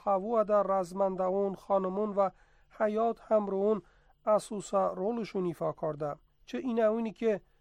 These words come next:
نه ایله فرزند بلکه اشتا چوگلا بالاشون به جانگی میدون وغانده و چوین دو اروتی و در سبشون کرده و چه توجه و یو اکینان کی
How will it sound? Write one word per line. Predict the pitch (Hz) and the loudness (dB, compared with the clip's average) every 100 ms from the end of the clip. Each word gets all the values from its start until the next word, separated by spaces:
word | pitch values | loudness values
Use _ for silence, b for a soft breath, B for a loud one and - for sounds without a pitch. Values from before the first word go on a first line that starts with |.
| _ _ 233 | _ _ -4
نه | |
ایله | 269 262 240 220 | -4 -2 2 2
فرزند | - 208 180 214 220 202 | 4 2 4 4 4 2
بلکه | 214 180 220 | 0 0 -4
اشتا | 196 - 214 208 190 - | -4 0 4 4 4 -4
چوگلا | - - 269 214 220 214 196 _ _ _ | -18 -8 -6 2 6 6 6 _ _ _
بالاشون | 214 202 220 214 - 214 | 2 4 4 0 -4 -2
به | 202 | -2
جانگی | 175 196 180 208 | 0 -2 -2 -4
میدون | 226 190 175 165 | -4 -4 -4 -6
وغانده | 160 160 156 160 | -4 -4 -4 -4
و | 160 | -4
چوین | 175 - 185 185 196 165 _ _ | -6 -4 -2 0 0 -2 _ _
دو | - | -2
اروتی | 247 226 214 214 196 - | 4 6 6 4 2 0
و | 214 208 | 0 2
در | 196 196 | 2 -2
سبشون | - - 208 220 214 214 190 | -4 -2 -2 -2 -6 -6 -4
کرده | 185 170 165 160 - 185 | -2 -2 -2 -6 -8 -6
و | 196 | -4
چه | 185 - 220 220 - _ _ _ _ | -4 -4 -2 -2 -4 _ _ _ _
توجه | - 247 202 220 214 202 240 185 190 | -8 -6 -2 2 4 4 0 -6 0
و | 202 | 2
یو | 196 202 | 2 2
اکینان | 196 185 - - 202 233 226 | 2 2 -2 -6 -2 0 0
کی | - 202 | -4 -6